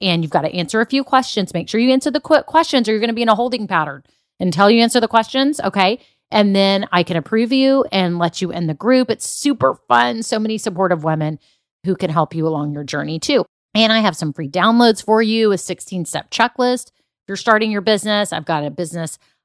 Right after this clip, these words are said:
idea guide. It's called an Ikigai guide. Yes, it's a lot. You, you get a lot of free stuff when you get here. You get a lot of party favors, as I like to call them. So make sure you get plugged in, get the goodies, read down below in the show description, in those notes,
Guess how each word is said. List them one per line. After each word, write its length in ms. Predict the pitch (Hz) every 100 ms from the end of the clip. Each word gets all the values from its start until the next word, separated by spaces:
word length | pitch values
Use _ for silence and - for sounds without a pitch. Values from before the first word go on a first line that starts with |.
| -
idea 640 | 170 151 180 208 208 208 202 _ _ -
guide. 380 | 151 170 180 190
It's 160 | 180 -
called 220 | 175 151
an 120 | 139
Ikigai 640 | 160 160 - 165 165 160 180
guide. 300 | 185 185 -
Yes, 480 | 285 269 - - - _ _ _ -
it's 200 | 240 220
a 60 |
lot. 360 | 240 220 143 -
You, 320 | 165 202 185 165
you 100 | 196
get 100 | 214
a 60 |
lot 160 | 196 185
of 80 | 185
free 140 | 190
stuff 320 | - 156 123 - _ -
when 80 | 160
you 40 |
get 160 | 151 -
here. 100 | 160
You 120 | 180
get 80 | 220
a 60 |
lot 140 | 208 214
of 60 |
party 340 | - 196 175 175
favors, 600 | - 120 - - - - _ _ _
as 140 | 180 160
I 80 |
like 220 | 160 160 -
to 80 |
call 200 | - 170
them. 220 | 147 - -
So 240 | 226 175 _ _ _
make 220 | 208 247 247
sure 120 | 294
you 120 | 269
get 180 | 240 -
plugged 280 | - 214 190
in, 140 | 180
get 180 | 226 -
the 60 |
goodies, 420 | 185 180 160 165 160
read 240 | 185 202
down 240 | 214 196
below 380 | 196 180 175 165 -
in 200 | 214 214
the 80 | 202
show 240 | - 185
description, 560 | 175 - 170 - 160 -
in 180 | 190
those 260 | 196 185 160
notes, 540 | 151 156 247 - -